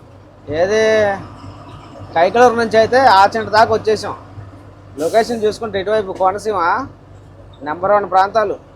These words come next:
చిన్న రోడ్డు, సింగిల్ రోడ్డు. అమ్మా, అన్నయ్య గడ్డి మూట పెట్టాడు దారిలో.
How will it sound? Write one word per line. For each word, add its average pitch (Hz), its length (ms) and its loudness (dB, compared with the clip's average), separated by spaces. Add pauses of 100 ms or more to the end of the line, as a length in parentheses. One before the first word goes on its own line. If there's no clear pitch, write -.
(880)
చిన్న 226 380 -2
రోడ్డు, 226 300 4
సింగిల్ 202 320 0
రోడ్డు. 214 420 -2 (1160)
అమ్మా, 175 500 -4 (640)
అన్నయ్య 175 300 -4
గడ్డి 170 280 -2
మూట 202 220 -6
పెట్టాడు 180 280 -4
దారిలో. 156 400 2